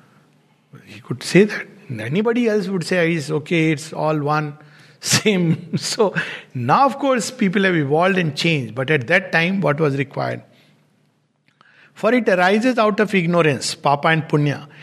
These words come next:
There is no such thing as vice and no such thing as virtue.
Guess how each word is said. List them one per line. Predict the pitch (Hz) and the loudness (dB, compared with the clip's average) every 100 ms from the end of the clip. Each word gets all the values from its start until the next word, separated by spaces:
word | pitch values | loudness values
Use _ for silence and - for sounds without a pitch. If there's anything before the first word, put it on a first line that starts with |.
| - - | -18 -4
There | 170 240 | 0 2
is | 226 | 2
no | 175 202 320 | 4 4 4
such | 349 320 240 | 2 2 0
thing | - 254 247 | 0 2 2
as | 214 | 2
vice | 160 180 214 208 | 2 4 4 2
and | 208 170 | 2 4
no | 185 247 | 4 2
such | 240 226 - | 2 0 0
thing | - 220 | 0 2
as | 208 | 2
virtue. | 143 170 165 196 156 | 2 0 2 2 0